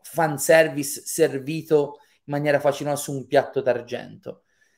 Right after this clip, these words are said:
Non lo so, non, non mi ha convinto se non per il coinvolgimento che, eh, la partecipazione del pubblico intorno a me mi ha dato.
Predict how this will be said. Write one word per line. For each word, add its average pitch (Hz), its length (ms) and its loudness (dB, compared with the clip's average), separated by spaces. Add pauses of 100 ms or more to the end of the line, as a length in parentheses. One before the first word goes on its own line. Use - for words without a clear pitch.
(160)
Non 190 240 0
lo 202 60 4
so, - 300 0
non, 175 320 -2
non 208 160 2
mi 220 100 2
ha 240 120 2
convinto 226 520 0
se 202 180 -2
non 196 360 2
per 190 100 0
il 185 140 -2
coinvolgimento 180 880 0
che, 143 480 -2 (400)
eh, 139 420 -10 (280)
la 147 120 -4
partecipazione 170 640 0
del 180 140 4
pubblico 190 320 0
intorno 175 240 0
a 180 40 -4
me 196 120 2
mi 170 160 0
ha 143 120 -4
dato. 135 540 -2